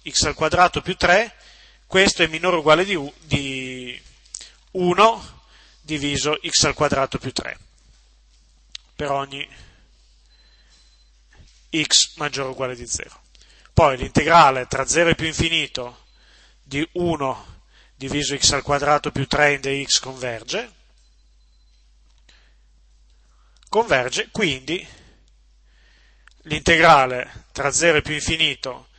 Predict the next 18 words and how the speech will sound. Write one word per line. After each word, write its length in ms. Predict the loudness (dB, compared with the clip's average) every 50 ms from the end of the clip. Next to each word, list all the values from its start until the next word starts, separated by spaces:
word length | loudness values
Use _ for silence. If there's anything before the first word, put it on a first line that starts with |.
| _ _ _ _
di 140 | _ -16 -14
coseno 420 | -8 -4 -2 0 2 2 2 2 -2
di 240 | -4 -4 -6 -6 -4 -4
x 260 | -2 -2 -2 -4 -8 -12 -20 _ _ _ _ -20 -20 _ _ _
diviso 520 | -10 -8 -4 -2 -2 -2 -2 -2 -6 -8
x 220 | -8 -8 -4 0 0
al 100 | 0 0
quadrato 460 | 0 0 0 2 2 2 2 0 -4
più 140 | -8 -8 -8
tre 420 | -6 -2 -2 -2 -2 -4 -10 -20 -20 _ _ _ _ _ _ _ _ _ _ _ _
in 140 | -12 -8 -4
dx 460 | 0 0 0 0 0 -2 -6 -6 -6
converge. 680 | -8 -10 -12 -12 -12 -14 -14 -14 -16 -18 -18 -18 -20 -20 _ _ _ _ _ _ _ _ _ _ _ _ _ _ _ _ _ _ _ _ _ _ _ _ _ _ _ _ _ _ _ _ _ _ _ _ _ _ _ _ _ _ _ _ -20 -20 _ _ _ _ _ _ _ _ _ _ _ _ _ _ _ _ _ _ _ _ _ _ _ _ _ _ _ _ _ _ _ -20 -20 -20 -20 _
Questa 220 | -8 -6 -4 -4 -4
è 40 | -4
una 100 | -4 -6
cosa 240 | -6 -8 -10 -8
da, 200 | -6 -4 -6 -6